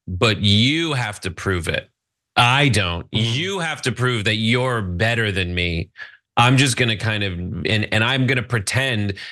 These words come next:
Speaker 1: that I'm ac-, I'm a victim because I am, uh, you know, a righteous objector to the injustices in the world of discourse, when really you're just,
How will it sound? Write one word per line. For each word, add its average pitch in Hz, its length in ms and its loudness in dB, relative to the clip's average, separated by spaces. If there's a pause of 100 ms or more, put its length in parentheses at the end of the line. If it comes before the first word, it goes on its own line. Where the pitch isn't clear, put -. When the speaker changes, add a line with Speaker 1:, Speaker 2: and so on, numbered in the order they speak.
(140)
Speaker 1:
that 107 240 2
I'm 120 260 2
ac-, 127 300 2
I'm 123 160 4
a 117 40 2
victim 107 840 -2
because 101 540 2
I 104 260 2
am, 98 500 0 (420)
uh, 95 420 4
you 107 120 2
know, 90 260 0
a 110 100 2
righteous 117 840 -2
objector 110 720 0
to 95 640 0
the 92 720 2
injustices 107 880 0
in 92 160 0
the 92 80 0
world 98 560 0
of 87 160 -2
discourse, 92 580 0 (340)
when 143 200 4
really 160 300 2
you're 151 160 0
just, 143 560 -4